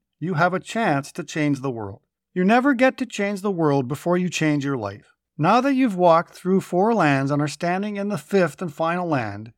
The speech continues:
you've changed your life quite significantly. Now it's time to change the world.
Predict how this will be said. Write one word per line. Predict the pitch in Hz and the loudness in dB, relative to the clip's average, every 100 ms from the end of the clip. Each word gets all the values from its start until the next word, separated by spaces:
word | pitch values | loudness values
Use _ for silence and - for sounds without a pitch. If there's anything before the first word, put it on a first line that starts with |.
| _ _ | _ _
you've | - 160 165 | 0 0 0
changed | - 214 247 254 226 | -2 0 2 2 0
your | 262 | 2
life | 190 143 143 - | 4 4 2 -6
quite | - 165 165 | -2 -2 -4
significantly. | 175 151 139 123 110 104 - _ _ | -8 -4 -4 -6 -12 -14 -20 _ _
Now | 165 233 240 | 2 4 4
it's | 147 - | 0 -4
time | 143 139 127 | -4 -4 -4
to | 131 | -8
change | 135 127 117 | -6 -6 -8
the | 117 | -8
world. | 104 95 | -8 -10